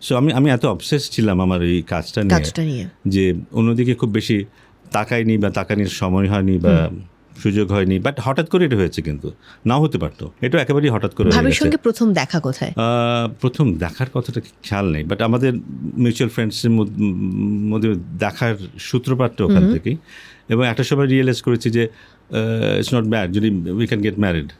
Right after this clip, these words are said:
Speaker 2: হুম, হুম।
Speaker 1: একটা সময় হঠাৎ করেই মনে হয়েছে, মানে এমন না যে খুব আলাপ আলোচনা, "আমি তোমাকে ভালোবাসি, হাবি জাবি", এইসব
Speaker 2: এরকম
Speaker 1: না।
Speaker 2: না।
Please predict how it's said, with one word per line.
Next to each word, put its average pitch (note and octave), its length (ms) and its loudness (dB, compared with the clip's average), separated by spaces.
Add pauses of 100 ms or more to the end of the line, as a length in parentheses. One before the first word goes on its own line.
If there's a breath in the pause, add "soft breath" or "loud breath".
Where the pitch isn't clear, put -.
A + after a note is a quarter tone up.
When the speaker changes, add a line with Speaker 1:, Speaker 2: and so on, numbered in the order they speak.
(100)
Speaker 2:
হুম, F#3 160 2
হুম। E3+ 100 0
Speaker 1:
একটা D3+ 140 2
সময় C#3+ 160 4
হঠাৎ B2+ 180 0
করেই C#3 160 2
মনে G#2+ 220 4
হয়েছে, D#2+ 360 -2 (300)
মানে A2+ 160 2
এমন C3+ 180 2
না B2+ 120 2
যে G2+ 100 0
খুব A2+ 120 0
আলাপ F#2+ 200 -2
আলোচনা, F#2 400 -2 (180 loud breath)
"আমি G2+ 160 0
তোমাকে G2+ 280 0
ভালোবাসি, F2+ 460 0
হাবি F2+ 180 0
জাবি", F#2 220 2
এইসব F#2+ 120 2
Speaker 2:
এরকম G#3+ 200 4
Speaker 1:
না। D3 60 0
Speaker 2:
না। C3+ 100 -6